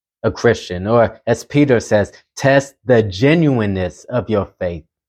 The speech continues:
the authenticity of your faith, because many professed believers, they'll believe when everything is good,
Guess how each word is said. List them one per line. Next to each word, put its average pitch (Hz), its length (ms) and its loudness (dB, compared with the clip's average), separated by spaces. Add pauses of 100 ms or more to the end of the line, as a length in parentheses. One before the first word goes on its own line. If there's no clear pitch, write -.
(1040)
the 131 140 4
authenticity 110 1300 -2 (220)
of 110 140 -8
your 104 160 -2
faith, 92 380 -4 (200)
because 131 840 2 (500)
many 202 340 4
professed 196 580 2
believers, 127 840 0 (640)
they'll 190 200 6
believe 185 640 4
when 135 160 0
everything 151 480 2
is 110 160 -2
good, 120 420 0